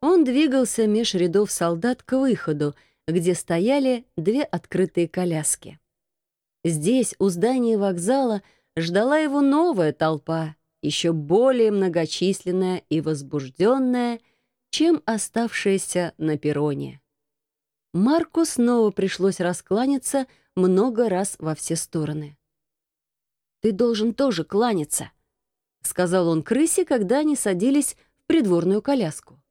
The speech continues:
«Может быть, отец рассказал им о тебе? Они как будто тебя знают». Крысу посадили рядом с Марко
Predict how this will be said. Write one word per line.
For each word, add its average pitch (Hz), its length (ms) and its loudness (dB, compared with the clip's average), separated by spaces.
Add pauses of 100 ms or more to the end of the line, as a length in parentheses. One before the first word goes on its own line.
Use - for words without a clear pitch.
(800)
«Может 202 300 0
быть, 196 260 -2
отец 208 320 -2
рассказал 202 580 -2
им 175 120 -2
о 151 60 -4
тебе? 185 380 -2 (380)
Они 175 200 0
как 190 200 -4
будто 226 240 -4
тебя 214 240 -2
знают». 190 520 -2 (1200)
Крысу 359 400 2
посадили 220 640 2
рядом 196 340 0
с - 120 -8
Марко 320 440 0